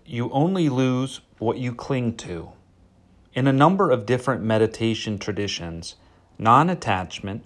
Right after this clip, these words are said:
or non-possessiveness is a central intention. Attachment and grasping creates suffering, because the tighter we hold on to something, the more afraid we are of losing it.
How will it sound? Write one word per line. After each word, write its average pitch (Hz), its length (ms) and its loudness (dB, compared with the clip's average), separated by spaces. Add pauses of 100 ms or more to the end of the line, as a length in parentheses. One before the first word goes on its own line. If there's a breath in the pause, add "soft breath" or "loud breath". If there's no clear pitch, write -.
or 104 240 0
non-possessiveness 107 1400 0 (300 soft breath)
is 104 160 -4
a 104 80 0
central 135 500 2
intention. 107 800 -6 (640 soft breath)
Attachment 117 840 -2
and 117 200 -2
grasping 147 720 0
creates 120 560 -2
suffering, 87 640 -2 (500 soft breath)
because 113 380 2
the 113 120 4
tighter 190 480 0
we 151 160 -2
hold 147 320 6
on 139 260 4
to 101 100 -2
something, 87 580 -6 (380 soft breath)
the 113 80 0
more 127 340 6
afraid 135 640 0
we 123 200 -8
are 98 320 0
of 98 160 -4
losing 107 420 -2
it. - 180 -14